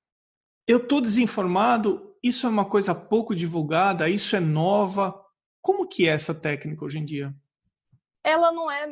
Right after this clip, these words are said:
Speaker 2: aqui no Brasil, a gente pode considerar que é uma técnica nova e também não é muito divulgada, até porque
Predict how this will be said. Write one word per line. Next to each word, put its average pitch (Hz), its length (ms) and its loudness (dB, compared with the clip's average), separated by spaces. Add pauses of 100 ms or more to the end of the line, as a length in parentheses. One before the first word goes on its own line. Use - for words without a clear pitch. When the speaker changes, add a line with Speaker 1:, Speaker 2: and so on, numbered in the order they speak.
(160)
Speaker 2:
aqui 262 340 -8
no 415 160 -8
Brasil, 220 840 -8
a 220 100 0
gente 220 220 -8
pode 226 260 -4
considerar 220 480 -6
que 220 120 -10
é 226 40 -4
uma 214 140 -4
técnica 214 540 -8
nova 196 580 -4 (240)
e 190 140 -8
também 202 320 -4
não 220 160 0
é 226 80 0
muito 233 360 0
divulgada, 214 680 -2
até 247 160 -4
porque 269 580 0